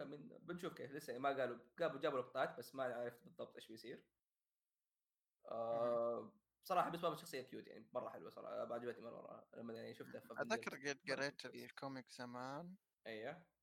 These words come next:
Speaker 2: آه، كان عجبني. آه،
Speaker 1: يا.
Speaker 2: أوكي، مس مارفل اللي يعجبني فيه أصلًا إنه تذكرني كثير بيتر باركر.
Speaker 1: يا،
Speaker 2: ف-،
Speaker 1: يا.
Speaker 2: يا، هذا، يعني، يا، فكان مرة، مرة ممتع.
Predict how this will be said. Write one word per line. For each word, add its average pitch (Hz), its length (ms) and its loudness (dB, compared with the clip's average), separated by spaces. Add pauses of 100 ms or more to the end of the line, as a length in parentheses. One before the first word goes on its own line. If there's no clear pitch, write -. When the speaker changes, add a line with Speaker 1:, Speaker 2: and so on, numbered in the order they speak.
(880)
Speaker 2:
آه، 143 160 4
كان 233 220 4
عجبني. 175 320 -2 (520)
آه، 180 160 8
Speaker 1:
يا. - 300 -2
Speaker 2:
أوكي، 180 160 -6
مس 208 220 -4
مارفل 190 260 0
اللي 139 180 -2
يعجبني 139 260 -2
فيه 131 120 -4
أصلًا 127 280 -8
إنه 123 220 -10 (260)
تذكرني 139 280 -6
كثير - 300 -14
بيتر - 200 -18
باركر. - 280 -6 (1080)
Speaker 1:
يا، 147 180 6
Speaker 2:
ف-، - 80 -
Speaker 1:
يا. 131 360 2
Speaker 2:
يا، 135 180 -2 (200)
هذا، 135 180 -4
يعني، 135 320 -6 (520)
يا، 135 280 -4 (180)
فكان 131 360 -4
مرة، 120 160 -6
مرة 120 160 -8
ممتع. - 220 -18